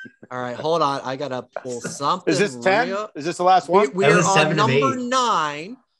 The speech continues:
Speaker 1: We're
Speaker 2: Okay.
Speaker 1: at number nine. At WrestleMania twenty-eight. Whoop, hold on. I just missed my notes. At WrestleMania twenty-eight, The Big Show defeated who to win the Intercontinental title?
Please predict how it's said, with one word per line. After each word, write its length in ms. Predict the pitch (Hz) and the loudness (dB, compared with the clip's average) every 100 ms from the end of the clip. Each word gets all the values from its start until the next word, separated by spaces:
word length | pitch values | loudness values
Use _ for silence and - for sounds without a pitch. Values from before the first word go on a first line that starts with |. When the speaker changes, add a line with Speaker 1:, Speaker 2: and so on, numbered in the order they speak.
| _ - | _ -10
Speaker 1:
We're 60 | |
Speaker 2:
Okay. 160 | 131 139 | -6 -2
Speaker 1:
at 180 | 147 135 | -2 -2
number 220 | 175 196 | -2 -4
nine. 340 | 180 139 117 - | -2 -4 -6 -6
At 140 | 175 156 | -6 -4
WrestleMania 1120 | 156 233 247 294 294 254 240 240 240 240 240 233 - - | -2 -2 -2 -4 -6 -4 -4 -4 -6 -6 -6 -8 -20 -20
twenty-eight. 1200 | 143 151 185 233 - 254 269 262 - 165 156 233 - | -12 -6 -6 -6 -10 -8 -8 -12 -6 -4 -4 -8 -14
Whoop, 180 | 185 _ | -16 _
hold 140 | 131 | -12
on. 160 | 120 135 _ _ - | -12 -14 _ _ -20
I 60 | |
just 300 | 107 120 - _ _ _ | -20 -18 -20 _ _ _
missed 220 | 101 123 127 | -18 -16 -14
my 60 | |
notes. 360 | 117 110 - - | -16 -16 -20 -4
At 140 | 185 185 | -2 2
WrestleMania 480 | 254 294 269 254 - | 0 0 -4 -6 -4
twenty-eight, 580 | 233 240 240 226 151 | -2 -2 0 -2 -2
The 100 | 196 | -6
Big 300 | 160 226 285 269 | -2 -2 -2 -2
Show 240 | 226 175 | -2 -2
defeated 520 | 156 170 226 214 202 - | -4 -10 -12 -8 -8 -4
who 400 | 330 262 131 120 - _ | -4 -2 -4 -8 -16 _
to 80 | 160 | -8
win 160 | 170 | -6
the 160 | 151 - | -6 -4
Intercontinental 680 | 196 208 - 175 160 160 160 | -4 -2 -2 -4 -6 -8 -8
title? 520 | - - 120 92 80 | -10 -12 -12 -12 -20